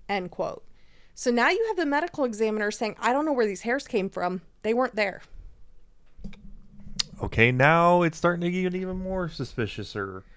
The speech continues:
Speaker 1: Right? Another witness claimed Judy Zest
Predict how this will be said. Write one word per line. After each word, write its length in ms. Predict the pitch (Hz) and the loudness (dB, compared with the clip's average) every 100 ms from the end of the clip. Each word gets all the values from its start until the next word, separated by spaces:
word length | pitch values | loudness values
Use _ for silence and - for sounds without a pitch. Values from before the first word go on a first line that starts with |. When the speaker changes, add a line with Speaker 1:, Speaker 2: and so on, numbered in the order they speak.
| - | -10
Speaker 1:
Right? 420 | 208 190 262 330 - - - - - - - - - - - | -2 0 0 -4 -14 -20 -20 -20 -20 -20 -20 -20 -20 -18 -4
Another 460 | 220 233 277 381 427 | 2 4 4 4 2
witness 500 | 247 208 226 233 - | 2 0 0 -2 -4
claimed 440 | - 247 226 208 - - | -4 -2 0 -2 -6 -12
Judy 380 | 190 233 285 254 | -6 -4 -4 -6
Zest 720 | 190 208 294 214 214 - | -2 2 4 2 0 -6